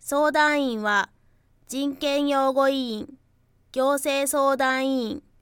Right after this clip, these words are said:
民生委員、身体障害者相談員、弁護士です。相談は無料で、秘密は守られます。問い合わせは、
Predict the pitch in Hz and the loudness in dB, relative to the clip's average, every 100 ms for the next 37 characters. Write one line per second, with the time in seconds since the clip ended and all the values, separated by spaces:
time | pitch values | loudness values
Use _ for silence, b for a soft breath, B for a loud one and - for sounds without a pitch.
0 | _ _ _ _ _ 240 277 277 302 277 | _ _ _ _ _ -4 -2 -2 -2 0
1 | 277 285 269 226 - - _ _ _ _ | 0 0 -2 -4 -8 -14 _ _ _ _
2 | _ - - 277 277 294 285 285 294 285 | _ -12 -6 -4 -2 -2 -2 -2 0 0
3 | 285 277 269 226 214 - - 247 269 277 | 2 0 -2 -2 -4 -6 -6 -2 0 0
4 | 269 254 220 - - _ _ _ _ _ | 0 -2 -4 -8 -14 _ _ _ _ _
5 | 247 262 294 302 285 226 214 - - _ | -4 -2 0 -2 -2 -6 -6 -8 -14 _
6 | _ _ _ _ _ _ _ - - - | _ _ _ _ _ _ _ -20 -20 -20
7 | - - - 277 294 294 294 294 277 262 | -20 -12 -2 0 2 2 4 2 2 2
8 | 262 262 262 247 247 - - - 226 277 | 2 2 2 0 -2 -6 -20 -10 -4 -2
9 | 294 294 285 277 285 269 269 269 269 269 | 0 2 2 2 2 2 0 0 0 -2
10 | - _ _ _ _ _ _ _ _ _ | -10 _ _ _ _ _ _ _ _ _
11 | _ _ _ - 262 285 269 277 269 262 | _ _ _ -4 -2 0 0 0 0 0
12 | 247 240 | 4 4